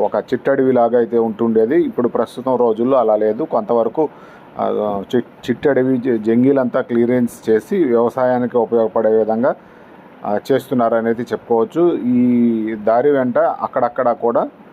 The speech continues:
ఈ చిన్న చిన్న గ్రామాలు, వ్యవసాయానికి సంబంధించి ప్రజలు నివసించడానికి అనుకూలంగా ఉండే వాతావరణ పరిస్థితులు అయితే కనిపిస్తున్నాయి. ముఖ్యంగా ఈ దారి వెంట జామాయిలకు సంబంధించిన తోటలు కూడా ఎక్కువగా కనిపిస్తూ ఉన్నాయి.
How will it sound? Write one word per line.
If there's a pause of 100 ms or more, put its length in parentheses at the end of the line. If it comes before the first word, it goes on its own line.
(580)
ఈ (1040)
చిన్న
చిన్న
గ్రామాలు,
వ్యవసాయానికి
సంబంధించి
ప్రజలు
నివసించడానికి (1300)
అనుకూలంగా
ఉండే
వాతావరణ
పరిస్థితులు
అయితే
కనిపిస్తున్నాయి.
ముఖ్యంగా
ఈ
దారి
వెంట (1300)
జామాయిలకు
సంబంధించిన
తోటలు
కూడా
ఎక్కువగా
కనిపిస్తూ
ఉన్నాయి.